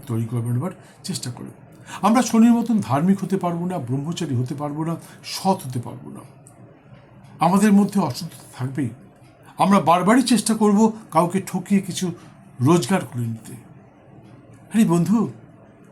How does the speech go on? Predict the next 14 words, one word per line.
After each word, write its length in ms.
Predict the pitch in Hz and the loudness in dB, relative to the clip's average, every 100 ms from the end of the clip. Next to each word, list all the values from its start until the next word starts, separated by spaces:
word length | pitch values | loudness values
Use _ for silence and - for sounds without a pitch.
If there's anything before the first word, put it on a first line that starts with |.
| - - - | -20 -14 4
কি 120 | 262 | 4
করবেন 500 | 247 247 247 285 247 | 6 4 6 6 6
রোজগার 360 | 233 233 240 226 | 4 4 2 4
করে? 420 | 240 226 156 110 - - - | 4 4 4 0 -8 -20 -8
আপনি 320 | 151 151 196 196 | -4 0 2 2
খালি 360 | - 160 170 190 | 0 0 4 4
হাতে 260 | 196 196 | 4 2
এসেছেন, 400 | 175 190 190 247 | 0 0 0 0
আপনাকে 320 | 185 - 160 | 0 -2 -6
খালি 240 | 127 135 131 | -4 -4 -2
হাতে 160 | 123 | -2
চলে 220 | 120 117 110 | -4 -6 -6
যেতে 200 | 110 120 | -8 -12
হবে। 140 | 110 | -12